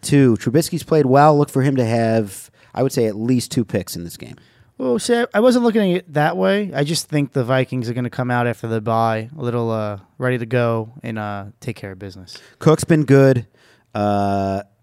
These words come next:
Speaker 2: Adam Thielen will play well.
Speaker 1: Thielen's good. Diggs is back from his injury. Uh, a lot of weapons from Minnesota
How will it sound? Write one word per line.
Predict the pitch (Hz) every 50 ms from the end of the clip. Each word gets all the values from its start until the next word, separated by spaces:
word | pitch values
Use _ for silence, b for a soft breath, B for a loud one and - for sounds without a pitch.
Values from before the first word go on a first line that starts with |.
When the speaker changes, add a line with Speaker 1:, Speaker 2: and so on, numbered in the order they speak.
| _ _ _ -
Speaker 2:
Adam | 135 131 131 127 135 131 123
Thielen | - - 131 123 120 123 120 123 117
will | 117 117
play | - - 117 113 113
well. | 110 110 110 110 107 104 -
Speaker 1:
Thielen's | - 139 139 139 139 139 131 -
good. | - - 135 131 131 127 127 - 120 - 101
Diggs | 107 127 131 135 127 127
is | 139 120 -
back | - 135 131 131 131 -
from | - 117 101
his | 107 127 131 123 135
injury. | 131 127 120 117 123 127 127 123 123 123 117 b b b b b b b b b b b _ _
Uh, | - 107 101 98 98 98 101 95 - - _ _ -
a |
lot | 110 147 180 226
of | 220 175
weapons | 160 165 170 - 143 113 95 - - - - - _ _ _ _ _ _ _ _ _ _ -
from | 117 107 107
Minnesota | 107 107 101 - - 107 101 101 95 85 82